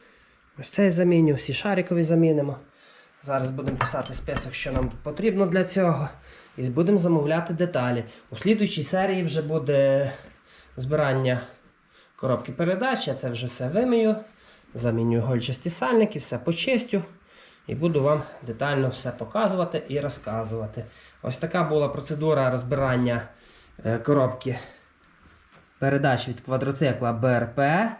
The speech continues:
Вісімсот кубовий Outlander.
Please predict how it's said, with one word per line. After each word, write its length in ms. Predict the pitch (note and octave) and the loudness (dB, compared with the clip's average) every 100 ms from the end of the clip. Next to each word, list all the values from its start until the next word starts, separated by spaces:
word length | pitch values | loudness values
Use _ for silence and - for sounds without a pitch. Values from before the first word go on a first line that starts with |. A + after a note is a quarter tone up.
| - _ _ _ _ _ _ _ | -16 _ _ _ _ _ _ _
Вісімсот 540 | C3 B2+ C#3 A2 D3 - | -6 -2 -2 0 0 0
кубовий 800 | C3+ B2 C#3 D3+ F#3 G#3+ A#3 - - _ _ _ _ _ - | -4 0 4 4 4 2 0 -6 -20 _ _ _ _ _ -18
Outlander. 680 | - D3+ E3 G3 G3+ A#3 | -6 0 2 2 2 0